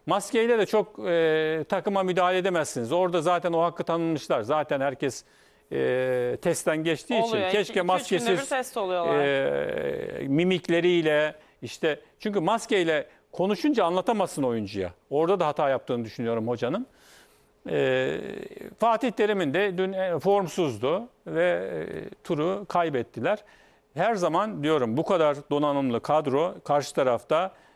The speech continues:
Speaker 1: genç bir hoca, Çağdaş Atan.
Speaker 2: Bir de Bakasetas gibi herhalde
Speaker 1: Oyuncusunu kaybetti.
Speaker 2: takımın
Speaker 1: Tabii, tabii.
Speaker 2: en
Speaker 1: Aynen.
Speaker 2: kıymetli, en kilit isimlerinden birini
Speaker 1: Yüzde yüz
Speaker 2: kaybetti.
Speaker 1: katılıyorum bak ama oyun sistemleri hiç değişmedi. Aynen aynı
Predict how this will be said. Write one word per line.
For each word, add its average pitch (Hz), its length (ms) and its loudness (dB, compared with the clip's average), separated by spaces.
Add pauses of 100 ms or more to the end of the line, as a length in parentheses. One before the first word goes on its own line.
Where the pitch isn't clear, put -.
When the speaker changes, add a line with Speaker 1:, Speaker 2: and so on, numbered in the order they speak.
(140)
Speaker 1:
genç 170 300 -2
bir 143 80 0
hoca, 135 440 0 (120)
Çağdaş 127 440 0
Atan. 180 420 -2
Speaker 2:
Bir 220 140 -8
de 330 100 2 (340)
Bakasetas 262 800 -2
gibi 233 240 -2 (200)
herhalde 147 320 0
Speaker 1:
Oyuncusunu - 420 2
kaybetti. 262 320 2
Speaker 2:
takımın 170 100 2
Speaker 1:
Tabii, 151 180 -2
tabii. 190 280 0 (260)
Speaker 2:
en 294 280 -2
Speaker 1:
Aynen. 294 240 0
Speaker 2:
kıymetli, 254 500 -4
en 277 320 -2
kilit 277 400 -4
isimlerinden 254 680 -2
birini 285 120 2
Speaker 1:
Yüzde - 220 2
yüz 440 80 4
Speaker 2:
kaybetti. 196 260 2
Speaker 1:
katılıyorum 147 540 2
bak 117 160 -2
ama 190 220 0
oyun 185 300 2
sistemleri 190 580 -2
hiç - 180 -4
değişmedi. 120 460 -2
Aynen 190 560 -2
aynı 156 420 -2